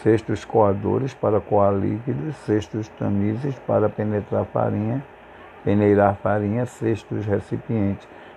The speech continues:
para guardar diferentes tipos de materiais e cestos cargueiro para transportar carga. A arte de plumagem. As plumas são utilizadas nos rituais e coladas diretamente no próprio corpo.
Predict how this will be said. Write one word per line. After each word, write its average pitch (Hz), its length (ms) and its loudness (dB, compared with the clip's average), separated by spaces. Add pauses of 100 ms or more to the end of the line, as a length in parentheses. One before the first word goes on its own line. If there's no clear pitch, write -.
(140)
para 107 180 4
guardar 101 320 4
diferentes 107 680 -2
tipos 107 320 -4
de 113 80 -4
materiais 107 760 2
e 120 80 -2
cestos 113 600 -4
cargueiro 107 680 0 (440)
para 107 220 4
transportar 110 800 0 (380)
carga. 95 440 2 (760)
A 117 240 8
arte 127 280 -2
de 123 120 -2
plumagem. 117 640 -4 (340)
As 110 220 2
plumas 123 400 2
são 117 160 2
utilizadas 110 560 2
nos 107 180 -2
rituais 104 760 2 (100)
e 101 80 -2
coladas 101 560 4
diretamente 107 720 -2
no 107 160 -2
próprio 107 400 2
corpo. 120 600 0